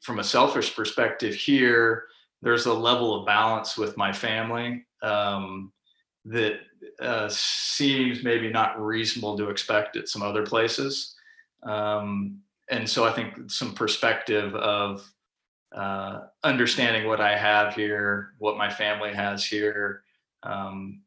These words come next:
you know, even as simple as, you know, my commute in that takes me, you know, a ten-minute walk where I, I have some built-in, I've got some built-in exercise. I've got the ability to walk over and drop my kids off at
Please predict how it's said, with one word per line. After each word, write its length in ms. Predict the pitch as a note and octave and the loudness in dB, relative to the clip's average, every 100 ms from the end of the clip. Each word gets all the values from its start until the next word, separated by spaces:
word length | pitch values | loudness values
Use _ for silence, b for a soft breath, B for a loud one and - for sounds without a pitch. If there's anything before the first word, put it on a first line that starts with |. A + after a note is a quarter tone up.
| _ | _
you 100 | - | -10
know, 120 | A2 G#2+ | -2 2
even 260 | A#2+ A2+ | 2 0
as 140 | G#2 G2 | -2 -2
simple 460 | - G#2+ G#2 G#2 | 0 -2 -4 -2
as, 640 | G2+ G2+ G2 G2 - - - _ _ _ | 0 0 -2 -2 -4 -6 -16 _ _ _
you 80 | - | -12
know, 60 | G2 | -4
my 120 | G2 | -4
commute 360 | - A2+ G#2+ G#2 | -4 -4 -2 0
in 280 | A2 G2+ G2+ | 0 0 -2
that 240 | G2+ - | -4 -6
takes 300 | A2 G#2 - | -4 -4 -4
me, 360 | G#2 G2+ G2 G2 | -6 -6 -8 -10
you 80 | G#2+ | -8
know, 100 | G2 | -8
a 60 | |
ten-minute 480 | F#2+ A2 G2+ G2 F#2+ | -6 -6 -4 -4 -4
walk 480 | A2 G#2+ G2+ G2 - | 2 6 6 4 -2
where 120 | F#2+ | -4
I, 260 | G2 G2+ G#2 | -4 -2 -2
I 20 | |
have 280 | - G#2+ G2+ | 0 -2 -2
some 220 | - G2+ | -6 -6
built-in, 560 | G2+ G2+ - G2+ G2 F2 _ b b b b b b _ _ _ _ - | -6 -6 -6 -6 -6 -10 _ b b b b b b _ _ _ _ 4
I've 100 | D#3 | 6
got 160 | D#3 | 6
some 140 | - C3+ | 4 4
built-in 340 | C3 B2 B2 | 4 4 4
exercise. 760 | C3+ C3+ C#3+ B2 C#3 A#2+ A#2+ A#2 | 4 4 2 4 6 6 6 4
I've 80 | |
got 120 | A#2 G#2+ | 2 2
the 100 | A#2+ | 0
ability 340 | A2+ A2+ A2 | 4 4 4
to 60 | G#2+ | 6
walk 260 | A2 - | 4 6
over 220 | A#2 A2 | 2 2
and 80 | G#2+ | 0
drop 200 | A2 G#2 | 0 0
my 120 | G#2+ | 0
kids 280 | G#2 A#2+ - | 0 -2 0
off 240 | A2+ G#2+ | 2 2
at 100 | - | 0